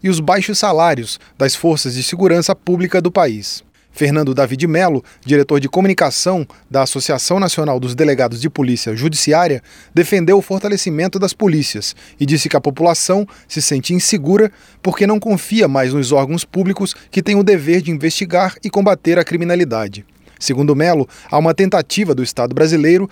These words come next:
de terceirizar o problema para o cidadão sem resolver as demandas da segurança pública.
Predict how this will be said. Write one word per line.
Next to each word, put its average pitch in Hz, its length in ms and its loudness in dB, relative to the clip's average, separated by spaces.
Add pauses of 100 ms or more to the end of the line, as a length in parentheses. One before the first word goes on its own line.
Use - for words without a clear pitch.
(200)
de 156 100 -8
terceirizar 165 680 2
o 143 60 -4
problema 165 420 2
para 135 160 -2
o 131 40 -2
cidadão 175 520 2 (240)
sem - 280 2
resolver 196 480 2
as 175 80 -2
demandas 165 480 0
da 170 80 0
segurança 175 440 0
pública. 107 480 -6